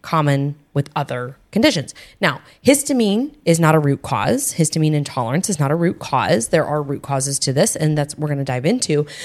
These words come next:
But when we think about the response with the immune system,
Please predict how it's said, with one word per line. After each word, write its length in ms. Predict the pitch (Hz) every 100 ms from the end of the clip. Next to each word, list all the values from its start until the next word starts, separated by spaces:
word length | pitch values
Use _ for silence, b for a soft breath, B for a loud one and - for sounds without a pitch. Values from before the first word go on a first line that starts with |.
| B -
But 260 | 160 - _ _ _ _ _ _ _ _
when 160 | - 208
we 80 | 196
think 220 | 233 254
about 320 | 277 226 170
the 440 | 165 160 156 156 -
response 680 | 175 156 147 - 165 160 156
with 120 | - 151
the 120 | 151
immune 400 | 151 214 403 370
system, 640 | - 147 135 120 160 233